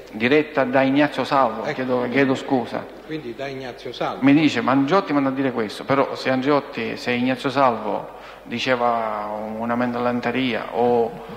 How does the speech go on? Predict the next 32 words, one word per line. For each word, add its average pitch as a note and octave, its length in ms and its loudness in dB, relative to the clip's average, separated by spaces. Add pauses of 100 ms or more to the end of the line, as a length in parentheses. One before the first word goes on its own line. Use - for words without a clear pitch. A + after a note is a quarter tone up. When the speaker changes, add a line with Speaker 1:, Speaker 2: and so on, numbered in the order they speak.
(140)
Speaker 1:
o G#2+ 720 0
diceva A#2 760 2
co-, A2 380 -2
di, G#2+ 440 -4
di, A2+ 220 -4
di, A2 720 -4
che - 140 -6
questo - 300 -4
fatto B2 260 0
se A2+ 100 -8
ne A2+ 80 -2
appropriava A#2 580 0
come A#2 440 -2 (340)
se - 160 -6
lui B2 200 2
poteva A#2+ 420 0
fare A#2+ 240 0
anche A#2+ 220 -2
la A#2 120 -2
sua A#2 140 -8
deduzione, A#2+ 440 -8
questo A2+ 260 -10
non A2 100 -10
glielo G#2+ 200 -8
posso, G#2+ 760 -6 (260)
non A#2 140 -4
glielo A2 180 -4
posso G#2+ 280 -8
dire. G2+ 200 -8 (140)
Speaker 2:
E F#3 80 -6
allora F#3+ 200 0
adesso, D#3+ 640 -4